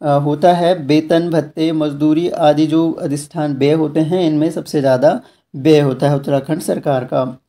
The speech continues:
उत्तराखंड सरकार ने उत्तराखंड को सर्वश्रेष्ठ राज्य बनाने का लक्ष्य किस वर्ष तक रखा है? ये क्वेश्चन भी हम पहले डिस्कस कर चुके हैं और बजट का थ्योरी सेक्शन में भी। इसका सही उत्तर है दो हज़ार पच्चीस तक उत्तराखंड को सर्वश्रेष्ठ राज्य बनाने का प्रयास रहेगा।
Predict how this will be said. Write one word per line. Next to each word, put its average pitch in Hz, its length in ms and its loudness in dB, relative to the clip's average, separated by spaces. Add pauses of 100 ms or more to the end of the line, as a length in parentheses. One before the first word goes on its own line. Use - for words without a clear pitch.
(460)
उत्तराखंड 226 400 2
सरकार 208 360 6
ने 214 120 4
उत्तराखंड 202 460 0
को 208 100 2
सर्वश्रेष्ठ 202 640 2
राज्य 180 300 6
बनाने 175 380 2
का 165 180 4
लक्ष्य 156 340 0
किस 196 260 -6
वर्ष 151 320 -2
तक 160 240 -10
रखा 147 340 -2
है? 135 320 0
ये 160 60 -2
क्वेश्चन 165 400 -4
भी 175 100 -4
हम 175 140 -2
पहले 151 300 -2
डिस्कस 165 340 -8
कर 165 160 -8
चुके 156 260 -10
हैं 165 280 -4
और 160 160 -2
बजट 151 400 -2
का 170 120 -4
थ्योरी 156 260 -4
सेक्शन 151 420 -6
में 127 180 -6
भी। 139 140 -2
इसका - 540 -12
सही 185 280 -2
उत्तर 170 280 -4
है 180 140 -2
दो 165 140 0
हज़ार 151 220 2
पच्चीस 151 480 -8
तक 165 220 -6
उत्तराखंड 147 460 -2
को 170 120 -4
सर्वश्रेष्ठ 160 640 -6
राज्य 156 280 -2
बनाने 135 360 -2
का 180 120 -2
प्रयास 139 460 -4
रहेगा। 143 400 -2